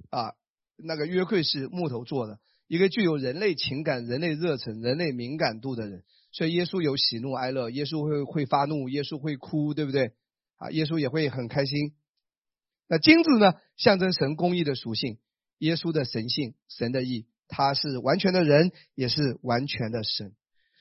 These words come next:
所以旧约所有讲到约柜的地方，你，你，你就可以去想到耶稣了。比如说大卫对待约柜的方式，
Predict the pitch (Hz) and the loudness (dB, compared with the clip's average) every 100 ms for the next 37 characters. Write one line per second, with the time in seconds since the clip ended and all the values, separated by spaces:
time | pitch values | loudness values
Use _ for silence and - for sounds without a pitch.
0 | - 165 147 208 185 180 - 175 233 165 | -6 -2 4 4 6 4 4 6 6 6
1 | 135 _ _ _ - 131 165 185 202 226 | 2 _ _ _ -2 0 0 6 6 6
2 | 202 156 151 127 123 123 _ _ _ _ | 4 4 2 0 -2 -4 _ _ _ _
3 | 131 120 - 139 131 131 123 143 160 143 | -12 -12 -12 -16 -12 -12 -10 -6 -6 -6
4 | 143 107 107 113 120 117 - 117 104 - | -8 -8 -6 -4 -2 -2 -2 -6 -6 -2
5 | 123 151 175 160 - _ - 226 202 196 | -2 2 4 2 0 _ 8 12 12 12
6 | 165 196 170 151 156 170 165 180 147 127 | 6 6 8 6 6 2 4 2 2 0
7 | 143 139 - 117 | -2 0 -2 -2